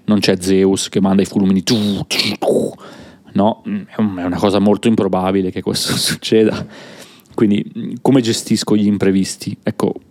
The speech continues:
in viaggio queste cose possono, possono capitare, e però possono in-, capitare, e vi assicuro che capitano tutti i santi <laughs> giorni. Tutti i santi giorni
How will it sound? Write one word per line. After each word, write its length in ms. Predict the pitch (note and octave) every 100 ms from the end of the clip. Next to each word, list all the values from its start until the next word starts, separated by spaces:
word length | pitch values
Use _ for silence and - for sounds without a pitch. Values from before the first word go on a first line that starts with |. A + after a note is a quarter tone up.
| _
in 500 | - A#2 G2 - C#3 A#2
viaggio 400 | A2+ A2+ A2 A#2+
queste 220 | G2+ G2
cose 220 | G2+ G2
possono, 540 | G2+ G2+ - G2 F#2+ - - - - - - _ -
possono 320 | - - A#2+
capitare, 600 | G#2+ G2 G#2 G2 F#2+ B2+ - _ _ _ _ _ _ _ _ - _ _ _
e 80 | -
però 200 | - A2
possono 380 | G#2 G2+ - G2
in-, 400 | F#2+ G2+ - - -
capitare, 480 | - G#2 F#2+ F#2+
e 120 | - G2+
vi 100 | F#2+
assicuro 400 | F#2 - G#2+ G2
che 100 | -
capitano 440 | G#2 - G2 F#2
tutti 460 | - - - A2 A2+
i 40 |
santi 460 | - - G#2 G2 -
<laughs> 240 | - - A2
giorni. 520 | G#2+ G#2 F#2+ A#2 B2 - - - - - _ -
Tutti 260 | A#2 G#2
i 60 | G#2+
santi 420 | G2 G2+ G#2 -
giorni 480 | F#2+ F#2+ F#2+ G2 G#2+